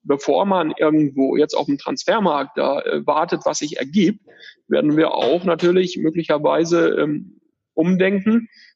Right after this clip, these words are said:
und schauen, unseren Kader auch mit den Spielern zu bestücken, die momentan da sind. Aber, und jetzt kommt wieder der Einwand da ein bisschen dabei,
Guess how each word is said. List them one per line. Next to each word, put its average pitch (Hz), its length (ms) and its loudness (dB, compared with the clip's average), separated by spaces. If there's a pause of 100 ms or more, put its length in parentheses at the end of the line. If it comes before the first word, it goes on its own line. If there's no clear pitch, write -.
und 151 340 0
schauen, 180 680 0 (560)
unseren 165 260 0
Kader 170 520 -2
auch 180 280 0
mit 165 220 -2
den 185 160 4
Spielern 185 420 0
zu 180 160 -4
bestücken, 185 580 -2 (220)
die 151 100 0
momentan 156 520 0
da 127 180 -4
sind. - 300 -14
Aber, 202 420 -2 (140)
und - 80 -2
jetzt 139 160 -2
kommt 135 200 -2
wieder 196 220 2
der 196 240 0
Einwand 202 400 0
da 202 60 0
ein 190 80 -2
bisschen 190 240 -2
dabei, 175 380 2